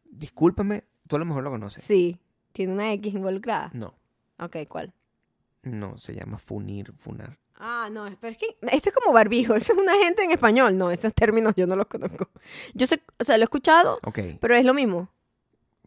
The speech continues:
Speaker 1: ¿Qué, qué? ¿Cuál es el otro? El, ah, enséñame,
Speaker 2: Como dejar
Speaker 1: ilústrame.
Speaker 2: en la calle.
Speaker 1: Sí, pero ¿cómo se llama el otro? El otro, el que tú dices que es con X.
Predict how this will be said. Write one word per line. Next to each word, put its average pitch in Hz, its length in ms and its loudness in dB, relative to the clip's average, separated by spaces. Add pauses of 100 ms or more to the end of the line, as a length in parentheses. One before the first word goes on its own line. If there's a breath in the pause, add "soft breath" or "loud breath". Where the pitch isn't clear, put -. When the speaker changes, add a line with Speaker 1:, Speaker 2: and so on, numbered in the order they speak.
Speaker 1:
¿Qué, 120 140 -6
qué? 123 300 -4
¿Cuál 143 260 2
es 156 60 4
el 170 100 2
otro? 110 360 -4
El, 110 160 -10
ah, 131 140 -4
enséñame, 139 400 -4
Speaker 2:
Como 302 160 2
dejar 294 220 6
Speaker 1:
ilústrame. 359 40 4
Speaker 2:
en 392 60 2
la 294 480 2
calle. 196 160 -10
Speaker 1:
Sí, - 160 -12
pero 95 160 -14
¿cómo 95 140 -16
se - 100 -10
llama 101 140 -6
el 98 80 -6
otro? 101 300 -8
El 90 120 -8
otro, 101 360 -4
el 113 140 -14
que 107 120 -12
tú 110 160 -8
dices 123 240 -6
que 139 60 -10
es 123 60 -10
con 131 160 -2
X. 123 300 -6